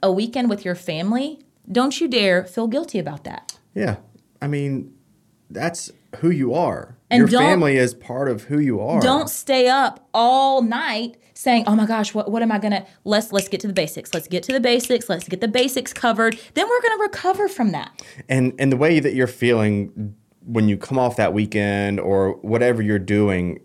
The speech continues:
Speaker 2: yeah, you, you may be stressed out, and that's, and that's okay.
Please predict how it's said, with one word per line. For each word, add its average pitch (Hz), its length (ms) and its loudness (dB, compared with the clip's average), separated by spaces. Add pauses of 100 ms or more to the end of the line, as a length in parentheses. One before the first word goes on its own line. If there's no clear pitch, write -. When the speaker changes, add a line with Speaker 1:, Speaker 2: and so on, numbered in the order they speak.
Speaker 2:
yeah, 123 300 2
you, 107 200 -2
you 117 120 -2
may 123 160 2
be 120 140 0
stressed 92 480 -4
out, 82 320 -2
and 101 140 -4
that's, 120 380 -2
and 113 160 -4
that's 135 240 0
okay. 95 440 -2